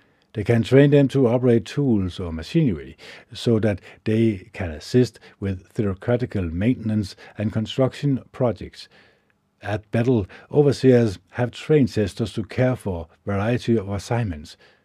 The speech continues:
including maintenance, purchasing, accounting, computer programming, and so forth. When elders train sisters, they show that they view sisters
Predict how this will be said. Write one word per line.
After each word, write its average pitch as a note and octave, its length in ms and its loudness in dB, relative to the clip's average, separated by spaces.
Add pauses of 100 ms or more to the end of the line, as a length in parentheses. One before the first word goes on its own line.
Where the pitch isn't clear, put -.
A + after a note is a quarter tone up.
(400)
including A2 600 2
maintenance, A2 640 -2 (880)
purchasing, B2 640 0
accounting, B2+ 840 -2 (340)
computer D3 420 2
programming, G#2+ 720 0
and F#2+ 160 -6
so C3 180 -2
forth. - 380 -12 (640)
When E2+ 200 -8
elders A2+ 460 0
train A2 220 0
sisters, B2 560 2 (280)
they B2+ 100 -6
show D#3+ 320 2
that A#2+ 240 0
they E2 300 -6 (340)
view C3+ 380 2
sisters G#2+ 580 -2